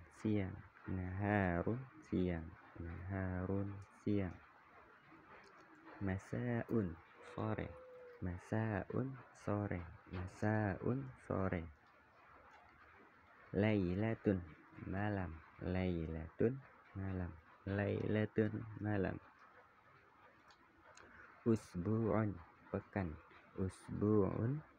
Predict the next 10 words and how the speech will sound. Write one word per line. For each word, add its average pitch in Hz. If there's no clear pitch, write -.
pekan. 92
Usbu'un, 101
pekan. 95
Syahrun, 107
bulan. 95
Syahrun, 104
bulan. 85
Syahrun, 95
bulan. 95
Selanjutnya, 104